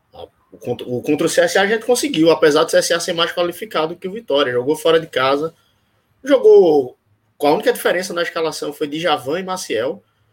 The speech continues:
que fez uma diferença absurda. Por in-, diga, quem di-, quem iria, que ponto chegamos, dizer que Djavan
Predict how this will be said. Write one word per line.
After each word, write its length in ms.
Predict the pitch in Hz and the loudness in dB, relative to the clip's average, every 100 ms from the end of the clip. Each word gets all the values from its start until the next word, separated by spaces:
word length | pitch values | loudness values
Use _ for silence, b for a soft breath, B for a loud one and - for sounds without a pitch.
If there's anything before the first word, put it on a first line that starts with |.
| _ | _
que 140 | - - | -14 -4
fez 240 | 123 151 | 0 0
uma 120 | 160 | -2
diferença 480 | 143 - 127 139 - | -4 -4 -2 -4 -6
absurda. 560 | 123 147 - 110 120 117 | -8 -10 -10 -8 -4 -4
Por 180 | 117 | -4
in-, 100 | 113 - | -10 -14
diga, 260 | 107 143 - | -10 -8 -2
quem 160 | 160 | -2
di-, 140 | 185 147 | -2 -2
quem 160 | 170 | 0
iria, 260 | 202 160 143 | 2 2 0
que 120 | 180 | -2
ponto 260 | - 170 - | -4 -4 -2
chegamos, 360 | 170 131 123 | -2 -2 -2
dizer 160 | 120 139 | -2 -4
que 200 | 131 147 | -2 -2
Djavan 520 | 160 139 104 120 | 0 0 -2 -4